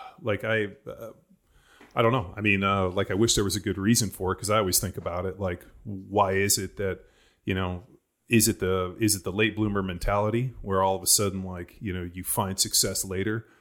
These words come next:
whereas sometimes when success is too early and you don't have to develop the skills to work hard,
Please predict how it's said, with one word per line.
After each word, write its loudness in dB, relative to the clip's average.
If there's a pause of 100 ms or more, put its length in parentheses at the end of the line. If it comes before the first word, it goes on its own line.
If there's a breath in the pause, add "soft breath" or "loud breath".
(120)
whereas 2
sometimes -2
when -10
success 2
is -6
too -2
early -6
and -6
you -4
don't -6
have -8
to -10
develop -6
the 0
skills 0
to -10
work -8
hard, -10